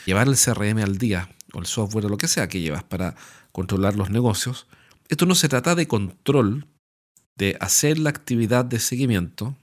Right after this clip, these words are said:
le hace hacer follow-up, sino que se trata de hacer feliz al cliente, no al C R M. Y, y por supuesto que cambia.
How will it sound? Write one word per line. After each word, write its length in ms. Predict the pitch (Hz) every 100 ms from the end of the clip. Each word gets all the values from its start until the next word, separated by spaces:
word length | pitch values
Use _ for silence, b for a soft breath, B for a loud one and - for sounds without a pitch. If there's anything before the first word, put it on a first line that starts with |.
| _
le 220 | - 104
hace 420 | 117 - - 110 - B B B
hacer 280 | - - 101
follow-up, 560 | - 95 87 104 123 b b b _ _
sino 220 | - 120 135
que 80 |
se 140 | 147 135
trata 380 | 123 135 139 - b b _ _ _
de 120 | 117
hacer 180 | 101 131
feliz 220 | - 110
al 140 | 107 101
cliente, 500 | 175 160 92 117 104 -
no 320 | 113 131 -
al 120 | 113
C 160 | 110 -
R 180 | 120 165
M. 220 | 110 80 - _ _ _ _ _ _ _ _ _ _ _ B B
Y, 220 | 143 147
y 40 | 147
por 140 | 147
supuesto 300 | 139 185 196
que 120 | 175
cambia. 260 | 165 202 110